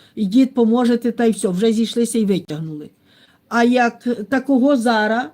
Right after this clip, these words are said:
от зараз, щоб корова тилилася, в нас нема кого покликати, щоб хто прийшов, поміг. Все старі,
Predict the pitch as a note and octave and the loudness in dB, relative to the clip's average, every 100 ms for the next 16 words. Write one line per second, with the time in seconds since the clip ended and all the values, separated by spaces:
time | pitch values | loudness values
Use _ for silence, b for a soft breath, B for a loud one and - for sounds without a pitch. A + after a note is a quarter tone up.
0 | _ _ - A3+ A3+ C4 B3+ C4 - A#3 | _ _ -8 -4 0 0 -2 -4 -4 -2
1 | B3+ B3+ B3 B3 G#3+ G3 G3+ G#3+ A#3 G3+ | 0 -2 -2 0 0 0 -2 -4 -6 -6
2 | F#3+ F#3+ D#4+ D#4+ G#3+ D4 D4+ D4+ C#4 G#3+ | -6 -8 -8 -8 -8 -8 -8 -10 -8 -8
3 | F#3 F#3 F#3 F#3+ - F3+ F3+ F3+ E3+ D#3+ | -6 -12 -10 -12 -10 -12 -10 -10 -12 -12
4 | E3 C#3+ - _ _ b b b b b | -14 -14 -20 _ _ b b b b b
5 | _ - C#4+ F#4+ A#4+ A4 A3+ F#3+ | _ -6 -4 -2 -2 0 0 -4